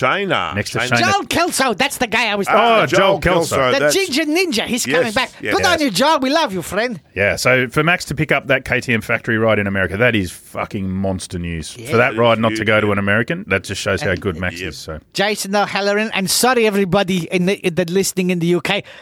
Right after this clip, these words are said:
Speaker 3: Josh the Books.
Speaker 2: Josh Brooks.
Speaker 3: The man the pubs are lover to hide.
Speaker 2: Going back and doing British Superbikes
Speaker 3: He's gonna
Speaker 2: again.
Speaker 3: win again,
Speaker 2: He's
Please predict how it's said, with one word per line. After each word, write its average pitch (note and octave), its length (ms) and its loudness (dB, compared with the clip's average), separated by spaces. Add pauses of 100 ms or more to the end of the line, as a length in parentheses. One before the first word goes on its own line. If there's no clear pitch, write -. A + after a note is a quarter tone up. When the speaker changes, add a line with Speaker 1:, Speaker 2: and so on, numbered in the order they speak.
(120)
Speaker 3:
Josh D4 380 2
the G3 460 0
Books. A#3+ 680 -2 (300)
Speaker 2:
Josh D3+ 220 2
Brooks. F#3+ 480 0
Speaker 3:
The B3 80 2
man D#4+ 320 2
the B3+ 100 2
pubs A#3+ 400 0
are A#3 60 2
lover A#3 300 0
to G#3 160 -2
hide. G#3+ 380 -2
Speaker 2:
Going C3+ 240 2
back C3 200 0
and B2 60 -4
doing A#2+ 240 2
British B2 360 0
Superbikes A2 380 2
Speaker 3:
He's - 100 -6
gonna G3 140 0
Speaker 2:
again. F3+ 100 0
Speaker 3:
win F3 140 0
again, D#3+ 320 -2
Speaker 2:
He's D3 100 0